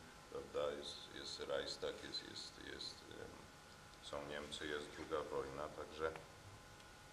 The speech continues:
no, także, no, ta ideologia też tam musi być w tej postaci zawarta, no bo inaczej byłbym oderwany od wszystkiego i taki tylko co facet się onanizuje tym, że może sobie tutaj pochachmęcić.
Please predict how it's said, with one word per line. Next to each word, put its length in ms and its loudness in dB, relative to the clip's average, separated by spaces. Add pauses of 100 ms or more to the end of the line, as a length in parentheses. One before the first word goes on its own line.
(580)
no, 60 2 (160)
także, 280 0 (100)
no, 60 2 (160)
ta 160 8
ideologia 500 2
też 300 0
tam 140 -2 (260)
musi 200 -4
być 140 -4
w 120 -6
tej 120 0
postaci 540 -2 (100)
zawarta, 500 4
no 180 2 (140)
bo 200 0
inaczej 300 2
byłbym 360 0
oderwany 680 4
od 140 0
wszystkiego 500 2
i 60 2
taki 360 0
tylko 420 0
co 80 2 (220)
facet 280 0 (160)
się 200 4 (720)
onanizuje 560 0
tym, 160 -2 (100)
że 120 2
może 360 2
sobie 180 2
tutaj 320 2
pochachmęcić. 920 0